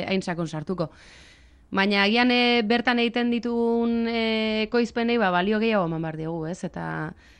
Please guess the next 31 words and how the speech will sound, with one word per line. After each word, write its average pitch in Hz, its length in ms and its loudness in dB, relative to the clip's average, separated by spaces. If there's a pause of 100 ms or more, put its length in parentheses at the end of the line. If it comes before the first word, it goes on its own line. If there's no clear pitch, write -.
(140)
eta, 175 340 -2 (460)
eta 180 220 -4
bultzada 214 400 2
agian 226 320 2 (240)
zentzu 226 400 0
horretan, 175 480 0
e, 170 120 -2 (160)
izan 190 200 -6
beharko 175 240 -4
litzateke. 165 480 -6
Gero 208 160 -2
egia 254 240 2
da 262 160 4
gaur 254 160 0
egun, 269 260 2 (580)
ba, 190 320 0
zailtasunak 226 640 -2
ikusita 240 640 0
eta 170 440 -6
krisi 208 380 -6
garaietan, 214 600 0
ba, 156 140 -4
horrelako 185 520 -4
sektoreak 202 500 -4
oraindik 175 300 -4
eta 175 140 -6
gehiago 175 520 -4
sufritzen 190 400 -6
dutela 185 300 -4
kontuan 185 300 -4
hartuta, 196 420 -4